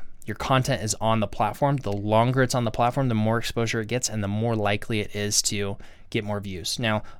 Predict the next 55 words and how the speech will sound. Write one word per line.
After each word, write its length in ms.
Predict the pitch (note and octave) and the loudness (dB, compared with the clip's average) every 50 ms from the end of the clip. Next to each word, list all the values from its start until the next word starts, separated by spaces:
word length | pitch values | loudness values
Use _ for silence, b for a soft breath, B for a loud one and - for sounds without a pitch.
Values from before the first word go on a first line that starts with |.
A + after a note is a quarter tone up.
| B - | B 0
most 340 | B2 B2+ C3+ C#3 C#3 C3+ | 4 6 8 8 8 6
of 80 | - C#3 | 4 2
your 80 | B2 A2 | 0 0
videos, 420 | A2 G#2 G#2 G2+ G2+ G#2 - - | 0 0 0 -2 -2 -2 -4 -4
I 60 | G#2 | -4
would 100 | G#2+ G2+ | -4 -2
say 160 | - - A2 | 0 0 0
nine 240 | G2+ F#2+ F#2 G2+ G#2 | -2 -2 -2 0 2
out 80 | A2+ B2+ | 2 2
of 60 | C3 | 2
ten, 300 | - - A2+ G#2 G2+ G2 - | 0 0 -2 -2 -2 -2 -4
are 160 | - G#2 G2+ | -4 -4 -2
just 160 | G2+ G#2 - | -2 -4 -6
going 160 | - G2+ G2+ | -6 -6 -8
to 80 | G2 G2+ | -8 -6
decline 500 | - A2 - - - G#2 F2+ F#2+ F#2+ - - - - | -8 -8 -8 -8 -8 -10 -10 -10 -12 -12 -14 -12 -10
and 140 | - A2 A2 | -6 -4 -2
are 100 | A2 A2 | -2 -2
going 220 | A2 G#2+ G#2+ G#2+ | 0 -2 -2 -2
to 140 | G#2 - A2 | -4 -4 -4
reduce 440 | G#2 G2+ G2 G2 - G2 G#2 - - | -4 -4 -6 -4 -4 -4 -2 -2 -2
in 120 | A2+ G#2 | -4 -4
views. 340 | G2 F#2+ F2 D2+ - - - - - - - | -6 -8 -8 -8 -8 -8 -8 -8 -10 -6 -2
That's, 240 | D3 C3+ B2+ - - - - - - | -2 0 0 0 -6 -6 -14 -16 -10
that's 180 | - B2 - - | -8 -4 -4 -4
totally 240 | - - G#2 G2 | -4 -4 -8 -8
fine, 300 | G2 - - F#2+ F2 F2+ - - - - - | -8 -8 -8 -10 -10 -12 -14 -18 -20 -14 -8
one 140 | - G#2+ - | -6 -6 -6
hundred 420 | - - - A#2 G#2+ - A2+ G2+ | -6 -4 -2 -2 -2 -2 -4 -6
percent 280 | - G#2 - A2 G#2 - | -4 -6 -6 -6 -6 -4
fine, 160 | G#2+ G#2 F#2 | -4 -6 -4
because 540 | F#2+ G2 - - - E3+ C#3+ A#2 G#2+ - B B B B B B B B B | -6 -8 -6 -2 2 4 4 4 2 0 B B B B B B B B B
the 80 | - G#2 | -2 2
one 160 | A2 A#2+ B2 | 2 4 4
in 120 | A#2+ A2+ | 4 2
ten 160 | - - A#2+ | 2 2 0
that 160 | G#2 G2 G2 G2+ | 0 0 -2 -2
do 160 | - G#2+ A2+ | 0 2 4
well 360 | B2 C3 C3+ D3 D#3 D#3+ - - | 6 6 6 6 6 4 2 -2
make 280 | A#2 G#2+ G#2+ G#2 - - - | -4 -2 -2 -2 -4 -6 0
up 320 | - A#2 A2+ - - - | 4 4 4 4 2 -4
for 300 | - - - - C#3+ C3 | -10 -10 -6 -2 -2 2
the 160 | - A#2+ A2+ | 4 4 4
other 180 | A2 G#2 G#2+ G#2 | 4 4 2 2
nine 220 | G#2 G2+ G2+ G2 | 2 2 2 2
out 100 | G2+ F#2+ | 0 0
of 40 | F#2+ | -2
ten 140 | - A2+ G#2 | -4 -6 -6
that 180 | F#2 F2+ F#2+ - | -6 -6 -6 -6
didn't 220 | G2 F2+ F2 - | -6 -6 -6 -6
do 120 | - - - | -8 -8 -8
well. 220 | - A#1+ A#1+ - - B B B B B B B B | -8 -8 -8 -10 -12 B B B B B B B B
And 480 | - F#2 F#2+ F#2+ F#2+ F#2 F2 G2 G2+ - - - | -8 -6 -4 -4 -4 -4 -6 -6 -8 -10 -12 -6
that 320 | G#2+ G#2+ G#2 G2+ G2 F#2+ | 0 2 2 2 2 2
is 200 | G#2+ A2 G#2+ G#2 | 0 -2 -2 -4